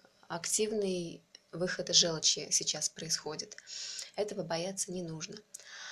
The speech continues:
Вот, час так полежать нужно, и потом можно, если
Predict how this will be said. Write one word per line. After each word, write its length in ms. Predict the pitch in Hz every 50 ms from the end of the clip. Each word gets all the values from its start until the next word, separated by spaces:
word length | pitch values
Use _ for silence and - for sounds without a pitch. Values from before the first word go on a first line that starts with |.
| - - - - - _ _ -
Вот, 340 | - 170 165 160 160 160 -
час 240 | - - 196 180 -
так 240 | - - 170 - -
полежать 440 | - 165 165 170 - 262 311 -
нужно, 280 | 339 294 277 262 247 226
и 40 | 214
потом 320 | - 214 208 - 277 269
можно, 280 | 233 208 202 196 190 185
если 280 | 185 180 185 - 202